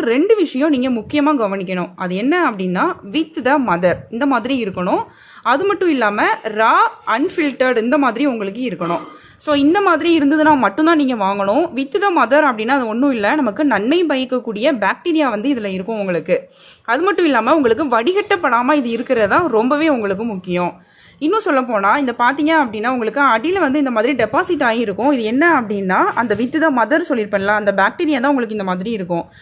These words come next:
ஒவ்வொரு முறை நீங்க பயன்படுத்தும் போதும் நல்லா நீங்க இந்த மாதிரி குலுக்கிக்கோங்க. நான் இது காலையில தான் யூஸ் பண்ணேன், அதனால ரொம்ப வந்து எனக்கு டெபாசிட் ஆகல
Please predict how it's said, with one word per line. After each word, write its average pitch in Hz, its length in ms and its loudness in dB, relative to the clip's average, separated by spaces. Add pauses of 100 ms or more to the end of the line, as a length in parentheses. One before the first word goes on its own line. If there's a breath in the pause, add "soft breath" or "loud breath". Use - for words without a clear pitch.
(200 loud breath)
ஒவ்வொரு 330 440 4
முறை 294 260 4 (100)
நீங்க 247 200 2 (120)
பயன்படுத்தும் 262 540 0
போதும் 269 280 0 (100)
நல்லா 285 360 2 (100)
நீங்க 277 220 0
இந்த 254 140 -2
மாதிரி 214 280 -2
குலுக்கிக்கோங்க. 262 520 -2 (380 loud breath)
நான் 254 140 -4
இது 262 80 2
காலையில 320 500 0
தான் 349 160 2
யூஸ் 320 220 -4
பண்ணேன், 254 380 0
அதனால 254 380 0
ரொம்ப 277 300 -2
வந்து 285 300 0
எனக்கு 233 180 -4
டெபாசிட் 247 540 -2
ஆகல 226 240 0